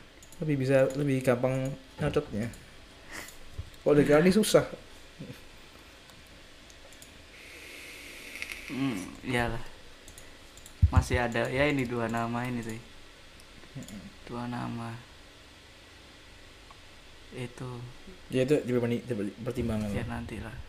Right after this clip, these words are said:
Speaker 1: Nanti kita akan reveal setelah
Speaker 2: Se-
Speaker 1: Rhapsody keluar popangnya.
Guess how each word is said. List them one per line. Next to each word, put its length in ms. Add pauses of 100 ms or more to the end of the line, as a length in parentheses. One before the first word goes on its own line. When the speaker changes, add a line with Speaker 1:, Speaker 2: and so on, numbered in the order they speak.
(160)
Speaker 1:
Nanti 300
kita 200
akan 180
reveal 720 (260)
setelah 420 (1300)
Speaker 2:
Se- 80
Speaker 1:
Rhapsody 300
keluar 180
popangnya. 460